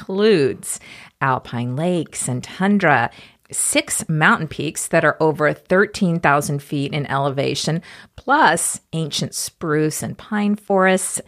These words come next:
and large stands of aspen and cottonwood,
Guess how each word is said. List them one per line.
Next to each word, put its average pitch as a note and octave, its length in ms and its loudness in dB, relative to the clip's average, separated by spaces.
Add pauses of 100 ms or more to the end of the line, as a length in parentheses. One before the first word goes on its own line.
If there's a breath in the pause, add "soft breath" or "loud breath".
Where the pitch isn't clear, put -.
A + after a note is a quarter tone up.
(220 soft breath)
and D3 220 -2
large F3 420 4 (100)
stands D3 520 -4
of C#3 200 -4
aspen C3+ 540 -4
and D#3 160 -6
cottonwood, D3 600 -2